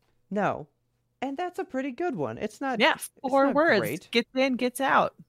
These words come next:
Speaker 1: Yeah, but I'm like, "Control's an illusion. What is happening? I'm in for a treat." Like,
Speaker 2: And the fact that the dominoes are spiraling out, like, in co-, in combination with that
Speaker 1: yeah, like,
Speaker 2: is very
Speaker 1: we,
Speaker 2: good.
Speaker 1: we don't know what to expect from this.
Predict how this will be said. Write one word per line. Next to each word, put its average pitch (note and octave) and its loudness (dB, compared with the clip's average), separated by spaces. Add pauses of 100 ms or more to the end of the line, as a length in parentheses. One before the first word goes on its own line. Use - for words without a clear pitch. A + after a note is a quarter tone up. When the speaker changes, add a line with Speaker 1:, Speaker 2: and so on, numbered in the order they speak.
(120)
Speaker 1:
Yeah, B3+ -6
but D3+ -4
I'm E3 -4
like, D#3 -8 (600)
"Control's D#3 -6
an D#3+ -6
illusion. C#3+ -8 (260)
What - -4
is F#3 -4
happening? D#3+ -6 (360)
I'm G3+ 4
in C3 -4
for D#3+ -4
a F#3 -6
treat." A3 -8
Like, C#3+ -2
Speaker 2:
And G3 0
the F3 0
fact A3 4
that F3+ -4
the E3+ 0
dominoes A3+ 2
are C4 -6
spiraling C#4 2
out, A3 2
like, F#3+ 0
in G3 -2
co-, A3+ -6
in F#3 -6
combination F#3+ -2
with G#3+ -6
that A3+ 4
Speaker 1:
yeah, A#3+ -2
like, F3 0
Speaker 2:
is E3 -6
very E3+ 2
Speaker 1:
we, A3+ -2
Speaker 2:
good. D#3 0 (140)
Speaker 1:
we E3+ -6
don't F#3+ -2
know D#3 -2
what C#3 -6
to D#3 -10
expect C#3 -6
from A2 -10
this. - -16